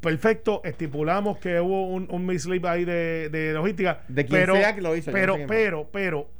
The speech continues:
Speaker 1: ¿es necesario que un periodista se meta al frente de un vehículo que está en movimiento para buscar la foto? Eso,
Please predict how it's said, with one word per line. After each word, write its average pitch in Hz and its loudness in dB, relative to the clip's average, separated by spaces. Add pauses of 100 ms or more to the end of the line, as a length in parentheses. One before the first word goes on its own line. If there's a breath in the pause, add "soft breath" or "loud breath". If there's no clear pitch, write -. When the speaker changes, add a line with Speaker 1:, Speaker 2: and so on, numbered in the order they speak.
(120)
Speaker 1:
¿es 196 0
necesario 208 0
que 185 -6
un 185 -4
periodista 196 0
se 165 -4
meta 190 -2
al 170 -2
frente 190 0
de 175 0
un 175 -2
vehículo 185 0
que 160 -4
está 165 -4
en 185 -2
movimiento 185 0
para 156 0
buscar 170 -2
la 190 0
foto? 165 -2
Eso, 185 2